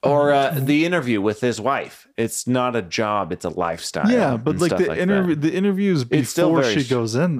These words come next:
Speaker 2: there, and so
Speaker 1: No, I think it was during the show.
Speaker 2: Oh, was it?
Speaker 1: Yeah, 'cause at, at the very beginning of the show, where you're kinda getting basically an advertisement for the show, she'd been in it.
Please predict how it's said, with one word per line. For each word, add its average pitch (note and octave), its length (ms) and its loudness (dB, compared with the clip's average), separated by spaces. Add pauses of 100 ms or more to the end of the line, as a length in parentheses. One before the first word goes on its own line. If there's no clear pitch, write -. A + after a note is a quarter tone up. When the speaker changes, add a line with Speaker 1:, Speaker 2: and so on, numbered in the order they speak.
Speaker 2:
there, - 240 -16 (720)
and B2+ 240 0
so C3 220 0
Speaker 1:
No, E3 140 2
I E3 120 0
think F#3+ 180 -4
it G3+ 40 0
was D#3+ 160 2
during C3 240 0
the A2 60 -2
show. F#2 300 -2 (340)
Speaker 2:
Oh, B2+ 120 0
was B2 240 0
it? G3 180 0
Speaker 1:
Yeah, G2 340 -2 (120)
'cause C#3 180 0
at, C3 160 0
at D3 220 2
the D3+ 80 2
very C#3+ 180 0
beginning A#2+ 400 -2
of A2+ 80 0
the F#2+ 60 0
show, G#2 300 0
where A2 140 0
you're F#2+ 140 -2
kinda F#2+ 300 -4
getting F#2 260 -2
basically F2+ 500 -2
an E2+ 140 -4
advertisement A2 720 -6
for B2 80 -4
the A#2+ 80 -2
show, B2+ 360 -2 (460)
she'd D#3 240 -2
been A#2+ 180 -2
in D#2 160 -6
it. A1 160 -12